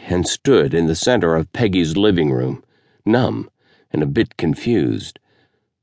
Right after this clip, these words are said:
One of those Judge Whomever shows was playing on the T V. Peggy loved those, loved to watch as people allowed themselves to be castigated for petty crimes just to get in front of a camera.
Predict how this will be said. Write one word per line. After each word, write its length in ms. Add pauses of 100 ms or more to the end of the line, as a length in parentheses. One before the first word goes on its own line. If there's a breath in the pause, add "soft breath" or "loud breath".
(220)
One 220
of 80
those 320 (340 soft breath)
Judge 380
Whomever 420
shows 460
was 160
playing 340
on 180
the 100
T 200
V. 360 (280 loud breath)
Peggy 280
loved 340
those, 480 (180)
loved 360
to 80
watch 420
as 220
people 360
allowed 380
themselves 640
to 100
be 140
castigated 920
for 200 (100)
petty 280
crimes 680 (320 soft breath)
just 240
to 60
get 220
in 120
front 340
of 80
a 60
camera. 540